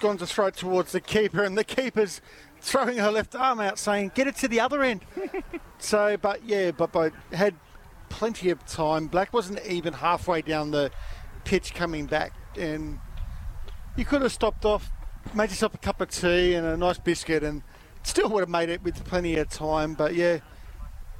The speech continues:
but for the Manly side, it, to get that wicket of Black is probably a good thing for them, brings another batsman in. But this Penrith side, Cody needs to be there at the end.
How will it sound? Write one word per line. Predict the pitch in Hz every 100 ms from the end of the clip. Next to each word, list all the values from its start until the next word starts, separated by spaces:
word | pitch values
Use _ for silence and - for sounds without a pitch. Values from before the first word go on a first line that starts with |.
| -
but | 196 185
for | 214
the | 202
Manly | 214 220 208 196
side, | - 175 165 165 -
it, | 165 - - - - - - - -
to | 170
get | 180 -
that | 165 160
wicket | 170 160
of | 147
Black | 139 160 202
is | -
probably | 254 226
a | 185
good | - 170
thing | - 165
for | 151 - 160 165
them, | 165 160
brings | 208 170
another | 160 165
batsman | 156 160 - 156 151
in. | 156 156 - - - - - - - -
But | 175
this | 180
Penrith | - 185 180 160
side, | - 165 151 147 - - - - - - - -
Cody | 160 185 165
needs | 156 165 -
to | 143
be | 156
there | 151 147
at | 139 -
the | 127 131
end. | 120